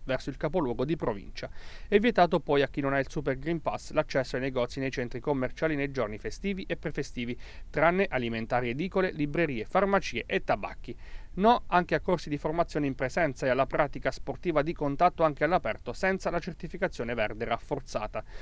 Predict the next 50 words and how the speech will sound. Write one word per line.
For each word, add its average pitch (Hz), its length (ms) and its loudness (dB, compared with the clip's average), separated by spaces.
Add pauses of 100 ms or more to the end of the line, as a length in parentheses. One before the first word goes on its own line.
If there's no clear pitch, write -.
(200)
Per 196 180 4
quanto 151 300 4
riguarda 123 420 2
bar 123 300 4
e 120 60 0
ristoranti, 131 440 -2 (160)
le 127 100 -4
consumazioni 127 600 -2
al 120 120 2
banco 160 300 4
e 139 40 4
al 127 160 -2
tavolo 175 260 6
all'aperto 151 480 2
e 143 40 4
al 135 120 2
chiuso 202 300 0
sono 180 260 2
permesse 135 540 -2
solo 127 260 -2
a - 100 -2
chi - 180 -12
è - 60 -6
in 117 100 -6
possesso - 460 -4
del 113 140 -4
Green 156 180 -4
Pass - 280 -10
rafforzato. - 680 -4 (560)
Anche 151 240 2
l'accesso 139 400 2
agli 131 100 2
impianti 135 380 2
di 131 100 0
risalita 143 460 2
nei 139 120 2
comprensori 135 580 0
sciistici 175 560 -2
è 147 40 0
vietato 147 400 4
a 110 80 -6
chi 139 100 -4
non 147 120 0
ha 135 60 2
il 127 80 0
Green 139 180 -2
Pass 208 320 2 (380)
e 190 80 4
a 202 80 10
chi - 260 -4